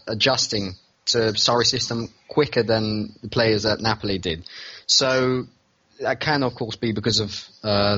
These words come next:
the level of our players, which makes it even more exciting to see how Sarri will improve the players we, we have even more. Um, but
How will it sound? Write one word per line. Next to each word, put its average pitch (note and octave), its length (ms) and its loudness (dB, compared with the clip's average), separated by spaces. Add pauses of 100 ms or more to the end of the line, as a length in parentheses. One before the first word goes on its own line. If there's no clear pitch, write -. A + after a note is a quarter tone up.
(140)
the G#2 100 2
level G#2+ 500 2
of G#2 140 -4
our G2+ 240 2
players, G#2 500 0
which - 500 0
makes A#2+ 280 2
it B2+ 60 2
even A#2 140 2
more B2+ 280 4
exciting G#2 640 0
to G#2 120 -4
see G2+ 280 2
how G2+ 200 0
Sarri G2+ 380 2
will G2+ 160 -2
improve G2+ 720 -2 (480)
the G2+ 100 -8
players G#2 340 2
we, G2+ 120 -4 (600)
we F#2 100 -2
have G2 460 -2 (100)
even G2+ 260 0
more. G2 300 0 (600)
Um, A#2+ 600 2
but B2+ 380 2